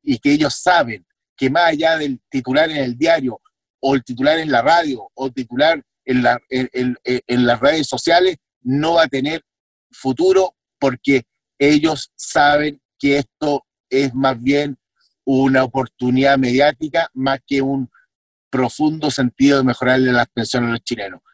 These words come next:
Si fuera al revés, si ellos quisieran tener mejores, una, una intención general, estaríamos todos concertados. Y yo ese es un llamado a una concertación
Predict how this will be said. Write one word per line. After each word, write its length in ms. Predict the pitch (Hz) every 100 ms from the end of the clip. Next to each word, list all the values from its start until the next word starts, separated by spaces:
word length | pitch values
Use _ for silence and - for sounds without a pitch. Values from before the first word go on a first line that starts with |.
| _
Si 240 | - 127
fuera 260 | 123 190 208
al 80 | 202
revés, 460 | 185 208 202 - _ _ _ -
si 140 | 135
ellos 120 | 165
quisieran 320 | - 165 196 165
tener 200 | 185 175
mejores, 500 | 175 - 190 185 165 _ _ _
una, 260 | - 156 160 160 175 175
una 140 | 185 180
intención 480 | 175 165 196 190 143
general, 420 | 175 180 208 202 _ _
estaríamos 480 | _ 143 143 170 160 -
todos 220 | 240 254 233
concertados. 800 | 208 185 185 143 - 156 117 - _ _
Y 120 | 143
yo 140 | 131 202
ese 180 | -
es 80 | 165
un 120 | 175
llamado 360 | 160 139 127 104 _ _
a 100 | 135
una 260 | 165 180 165
concertación 1120 | 170 156 - 165 127 - 143 - 226 247